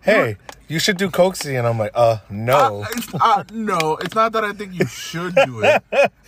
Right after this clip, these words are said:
Speaker 1: No, yeah, but you're curious.
Speaker 2: I'm
Speaker 1: That's,
Speaker 2: curious.
Speaker 1: that's the curiosity of
Speaker 2: Like,
Speaker 1: you.
Speaker 2: I'm not a fucking enabler. I'm like,
Speaker 1: <laughs>
Speaker 2: "Hey," I'm not like in one of those Dare commercials, like, "Hey, kid, you wanna do drugs?"
Speaker 1: Jesus.
Speaker 2: By the way, fuck those Dare commercials. Y'all are liars.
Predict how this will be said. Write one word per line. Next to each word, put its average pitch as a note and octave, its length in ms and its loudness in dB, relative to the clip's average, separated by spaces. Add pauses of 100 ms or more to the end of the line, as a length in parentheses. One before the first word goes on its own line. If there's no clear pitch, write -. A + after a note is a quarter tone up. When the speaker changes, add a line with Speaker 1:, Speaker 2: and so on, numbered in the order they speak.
(180)
Speaker 1:
No, G#3+ 180 4
yeah, F#3 320 0
but E3 160 0
you're E3 100 -4
curious. D3 420 0
Speaker 2:
I'm G3 140 2
Speaker 1:
That's, E3+ 120 -14
Speaker 2:
curious. G3+ 440 -6
Speaker 1:
that's - 160 -2
the G3 80 -6
curiosity E3+ 720 0
of C#3 40 -2
Speaker 2:
Like, B2+ 100 -4
Speaker 1:
you. F#3 60 0
Speaker 2:
I'm - 40 -4
not A3 160 -2
a G#3 60 -2
fucking F#3+ 420 -12
enabler. D3 440 -10 (100)
I'm B2 100 -10
like, B2+ 180 -10
Speaker 1:
<laughs> - 0 -
Speaker 2:
"Hey," C#3 420 -8 (420)
I'm C#3+ 100 -6
not F3+ 140 -8
like E3+ 140 -8
in D#3 200 -10
one D#3 80 -8
of D#3+ 60 -8
those C3+ 160 -8
Dare B2 260 -8
commercials, A#2 400 -10
like, F#2 120 -18
"Hey, D3+ 200 -14
kid, C3+ 280 -12
you C3+ 80 -12
wanna C3 160 -10
do C#3 160 -12
drugs?" C3 540 -12 (360)
Speaker 1:
Jesus. G2 600 -10 (100)
Speaker 2:
By G3 120 0
the E3 60 -6
way, E3 140 -2
fuck - 300 -6
those B2+ 200 -6
Dare A2+ 220 -8
commercials. G2 640 -16 (1400)
Y'all C3 120 2
are F3 140 2
liars. A2 560 -2